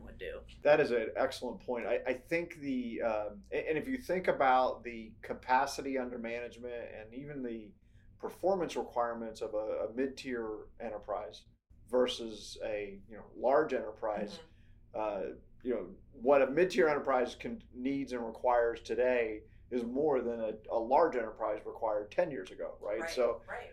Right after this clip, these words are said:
Speaker 2: I mean, and, and it's just gonna get worse as everybody gets into, you know, really gets into A I and, uh, uh, machine learning and deep learning, right? So
Speaker 1: Mm-hmm.
Speaker 2: just, the problem just,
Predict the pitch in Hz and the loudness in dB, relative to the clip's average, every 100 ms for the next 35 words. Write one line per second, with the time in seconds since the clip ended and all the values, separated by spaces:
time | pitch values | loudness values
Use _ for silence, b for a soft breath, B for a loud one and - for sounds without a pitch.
0 | - 131 131 113 135 - 139 135 180 180 | -2 0 0 -2 -2 -2 -2 2 4 6
1 | 151 127 135 139 127 113 120 123 120 117 | 6 4 4 2 0 -2 0 0 0 0
2 | 117 117 120 117 110 107 92 78 127 98 | -2 -2 -4 -6 -6 -6 -6 -6 -4 -2
3 | 127 156 127 117 117 113 104 113 117 117 | 6 8 8 2 -4 -4 -2 -2 -2 -2
4 | 107 110 107 98 95 87 87 90 92 85 | -4 -6 -10 -12 -10 -10 -8 -10 -10 -14
5 | - - 113 117 123 113 117 113 110 113 | -18 -16 -12 -8 -8 -8 -8 -10 -12 -12
6 | 120 113 135 120 95 107 208 185 - - | -8 -4 -4 -6 -8 -8 -8 -8 -8 -10
7 | - - - 135 127 117 110 - | -8 -8 0 6 6 4 -6 -8